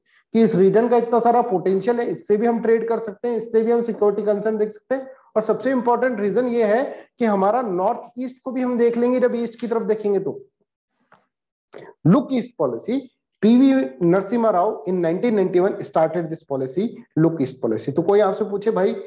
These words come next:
या फिर आप किसी से पूछ सकते हैं कि look east policy बताओ नाइनटीन नाइंटी वन में ही क्यों हुई?" Because nineteen ninety के अंदर disintegration start हो गया था और नाइनटीन नाइंटी वन तक रहते रहते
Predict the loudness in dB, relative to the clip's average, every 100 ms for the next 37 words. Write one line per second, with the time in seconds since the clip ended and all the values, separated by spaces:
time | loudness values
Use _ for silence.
0 | -18 _ 0 0 2 0 -2 -6 -10 -8
1 | -8 -6 -2 0 2 2 2 0 0 0
2 | 2 2 0 2 2 2 2 2 2 2
3 | 2 4 4 2 2 0 -2 -8 _ _
4 | _ _ _ _ _ _ _ _ -2 0
5 | 2 2 2 -2 -4 -4 -2 -2 -2 0
6 | 0 2 2 2 0 -2 -4 -4 -2 -2
7 | 0 -2 0 0 2 0 0 0 0 0
8 | 0 2 2 2 2 2 0 -2 0 0
9 | 0 0